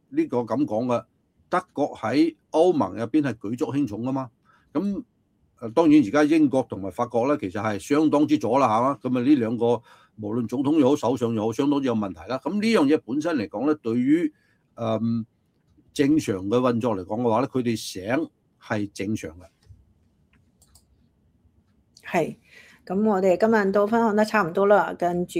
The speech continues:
Speaker 2: 石頭有啲咩補充呢？
Speaker 1: 冇啦，咁啊，我哋會繼續跟進呢一個中國大陸方面嘅事情啦，咁到時再同大家傾過啦。Thank you，
Speaker 2: OK，多謝，
Speaker 1: 多謝大家。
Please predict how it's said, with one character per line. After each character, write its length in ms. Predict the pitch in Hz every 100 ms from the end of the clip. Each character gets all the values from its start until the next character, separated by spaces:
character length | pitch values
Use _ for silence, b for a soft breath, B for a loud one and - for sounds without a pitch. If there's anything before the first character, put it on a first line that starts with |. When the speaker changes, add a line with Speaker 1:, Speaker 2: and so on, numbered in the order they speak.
| 165
Speaker 2:
石 220 | 156 160
頭 160 | 151 165
有 180 | 165 175
啲 220 | 190 185
咩 160 | 196 196
補 160 | - 180
充 240 | - 208
呢？ 60 | 202 - _ _ _ _ _ _ _ _
Speaker 1:
冇 160 | 120 131
啦， 160 | 127 -
咁 180 | 120 127
啊， 100 | 117
我 160 | 120
哋 140 | 113 113
會 100 | 120
繼 220 | 120 113
續 40 |
跟 280 | - 135 127
進 300 | 113 110 113
呢 60 | 127
一 100 | 127
個 320 | 104 110 107 _ _
中 120 | - 131
國 120 | - _
大 160 | 104
陸 120 | 98 98
方 200 | - 117
面 140 | 104
嘅 80 | 101
事 100 | 107
情 140 | 85
啦， 140 | 92 113
咁 240 | 113 113
到 140 | 107 101
時 140 | 95
再 180 | 85 101
同 160 | 90 87
大 80 |
家 80 | 101
傾 240 | 104 127 113
過 180 | 101
啦。 120 | 117 117 _ _ _ B B B
Thank 160 | 139 127
you， 100 | 131
Speaker 2:
OK， 100 | - _ _ _ _
多 120 | - 170
謝， 80 |
Speaker 1:
多 0 |
謝 60 | 120
大 80 | 117
家。 180 | 135